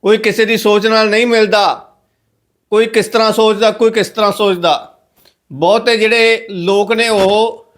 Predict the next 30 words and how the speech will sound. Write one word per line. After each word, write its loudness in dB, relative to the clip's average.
ਨੈਗੇਟਿਵ 0
ਪੁਆਇੰਟ -4
ਸੋਚਦੇ -2
ਨੇ, -2
ਪੋਜ਼ਿਟਿਵ 2
ਨੂੰ 0
ਛੱਡ 0
ਦਿੰਦੇ 0
ਆ, 0
ਨੜਿਨਵੇਂ 0
ਪਰਸੈਂਟ -4
ਨੂੰ 0
ਛੱਡ 0
ਦਿੰਦੇ -2
ਆ, 0
ਇੱਕ -4
ਪਰਸੈਂਟ -6
ਚੱਕ -2
ਲੈਂਦੇ 2
ਆ। -2
ਤੇ -4
ਇਸ 0
ਜਿਹੜਾ 2
ਮੈਂ -2
ਤੁਹਾਨੂੰ -2
ਇਹ 0
ਖਬਰ -2
ਦੇਣ 0
ਲੱਗਿਆ 0
ਗਾ, 0